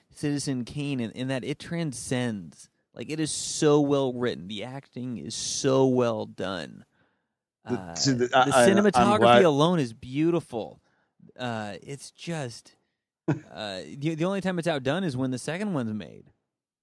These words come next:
Speaker 2: Oh.
Speaker 1: The second
Speaker 2: Yeah,
Speaker 1: one
Speaker 2: the
Speaker 1: is,
Speaker 2: time traveling
Speaker 1: oh my
Speaker 2: one?
Speaker 1: God.
Speaker 2: Yeah, I love those mo-, those movies are great.
Speaker 1: Wait, what?
Speaker 2: I love time traveling movies like that. Oh, by the way, people don't know the, uh, the Corleone family, they actually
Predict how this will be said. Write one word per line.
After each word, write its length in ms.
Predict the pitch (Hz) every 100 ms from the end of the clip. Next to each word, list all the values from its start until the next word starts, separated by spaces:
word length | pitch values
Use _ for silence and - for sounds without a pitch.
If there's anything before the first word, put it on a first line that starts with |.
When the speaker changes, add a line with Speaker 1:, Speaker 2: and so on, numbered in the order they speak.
| _ _ _ _ _ _
Speaker 2:
Oh. 260 | 110 92 - _ _ _ _ _ -
Speaker 1:
The 120 | 131
second 440 | - 151 180 214
Speaker 2:
Yeah, 60 | 143
Speaker 1:
one 100 | 120
Speaker 2:
the 40 | 110
Speaker 1:
is, 40 |
Speaker 2:
time 180 | 135 143
traveling 400 | 147 139 139 147
Speaker 1:
oh 20 |
my 40 | 143
Speaker 2:
one? 120 | 143
Speaker 1:
God. 100 | 120
Speaker 2:
Yeah, 140 | 110 95
I 120 | 101
love 300 | 104 104 92
those 180 | 90 87
mo-, 160 | 87 80
those 260 | 104 107
movies 260 | 113 110 98
are 60 | 90
great. 220 | 82 78
Speaker 1:
Wait, 120 | 131
what? 320 | 104 117 170 151 147 - 160
Speaker 2:
I 60 |
love 420 | 98 117 123 120
time 260 | 107 117 113
traveling 400 | 110 98 90 82
movies 280 | 82 80 80
like 160 | 78 80
that. 240 | 73 69 - - - - _ _ 220 220 _ _ _ _ _ _ -
Oh, 60 | 120
by 140 | 139
the 40 | 147
way, 80 |
people 280 | 127 147 151
don't 260 | 143 143 127
know 440 | 123 127 135 143 _
the, 280 | 98 104 101
uh, 280 | 95 90 85
the 120 | 90
Corleone 460 | - 123 117 117 113
family, 460 | 110 110 110 113
they 240 | 107 101 98
actually 800 | 101 107 - 107 104 104 107